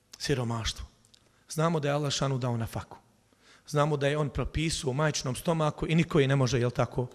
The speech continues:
umanjiti. Sihir je sredstvo da se nečija nafaka blokira.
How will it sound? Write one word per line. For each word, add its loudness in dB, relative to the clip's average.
umanjiti. -4
Sihir 0
je -4
sredstvo 2
da -4
se -4
nečija -4
nafaka -6
blokira. -4